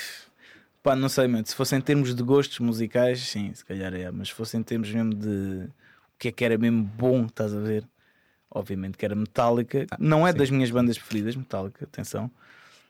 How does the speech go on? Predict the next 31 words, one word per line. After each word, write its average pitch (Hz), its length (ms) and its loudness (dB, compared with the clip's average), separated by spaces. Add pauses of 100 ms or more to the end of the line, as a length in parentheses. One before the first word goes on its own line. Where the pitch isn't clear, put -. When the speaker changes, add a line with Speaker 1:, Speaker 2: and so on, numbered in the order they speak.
(480)
Speaker 1:
Mas 123 240 0
em 110 100 0
termos 107 380 -2
de, 98 460 -4
pá, 95 120 0
tu 104 200 -12
tocas 110 280 -6
para - 160 -2
Metallica 113 440 0
e - 20 -2
tens 113 240 -2
a 113 60 0
vida 110 500 -2 (260)
feita. 104 440 -6 (400)
<laughs> - 800 -2
Portanto, 135 840 4 (600)
eh, 113 520 4 (120)
eu, 120 200 4
yeah, 123 280 4
se - 160 -12
pudesse 135 360 2
fazer 135 140 2
uma 131 140 4
primeira 127 340 4
parte, 120 440 2 (200)
se - 160 -12
fosse - 420 -4 (1040)
em 123 120 0
termos 113 460 0
de, 104 560 -4 (540)
vá, 95 360 -10